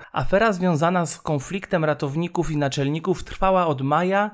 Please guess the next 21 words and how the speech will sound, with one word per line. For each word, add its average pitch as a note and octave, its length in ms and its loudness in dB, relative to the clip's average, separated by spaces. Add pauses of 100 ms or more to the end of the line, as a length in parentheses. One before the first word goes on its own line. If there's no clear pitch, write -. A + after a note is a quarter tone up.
(300)
do D#3 80 0
jesieni E3+ 480 0
tysiąc D#3 340 -2
dziewięćset D#3+ 520 -4
czterdziestego C#3+ 640 -4
piątego C#3 420 0
roku C3+ 360 2 (300)
i D#3+ 80 -2
nazwana D#3 460 4
została D#3+ 420 0
sprawą E3+ 480 0
Oppenheima. B2+ 760 0 (340)
Całą A3 340 2
sprawą F3 420 2
zajmowała D3+ 460 2
się D3 220 -2
Komisja D3+ 460 0
Weryfikacyjna C3+ 800 0
Topr D#3 380 0
w D#3 40 -12
Zakopanem. B2 760 0